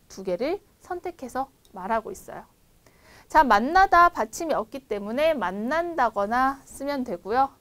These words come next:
음악을 듣다, 듣다는 받침이 있네요. 그래서 듣는다거나는 연결해서 말하면 됩니다. 마지막 문장 볼게요. 요리하기 싫을 때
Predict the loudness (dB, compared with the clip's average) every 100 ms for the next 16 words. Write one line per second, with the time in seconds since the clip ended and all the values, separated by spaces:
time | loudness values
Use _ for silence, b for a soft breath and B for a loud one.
0 | _ _ -4 2 2 2 -2 -4 -8 _
1 | -6 -4 -12 -16 -4 2 2 2 -4 -6
2 | -6 -8 -8 -8 -6 -2 -2 -4 b b
3 | b -8 0 0 0 b _ -6 -4 -6
4 | -8 -4 -2 -2 -2 -2 0 0 -2 -6
5 | -4 -4 -6 _ _ _ -10 -4 -2 -2
6 | -4 -6 -4 -4 -2 0 -2 -4 b -14
7 | -10 -10 -10 -10 -14 -16 -18 -18 -20 _
8 | _ _ _ _ _ _ _ b b b
9 | b b b 0 2 2 0 0 -2 -2
10 | -4 -6 -4 -2 -2 -2 -6 _ _ _
11 | _ _ _ b b b b -4 -2 2
12 | 4 4 2 -4 -2 -2 -4 -6 -4 -2
13 | 0 -2 -4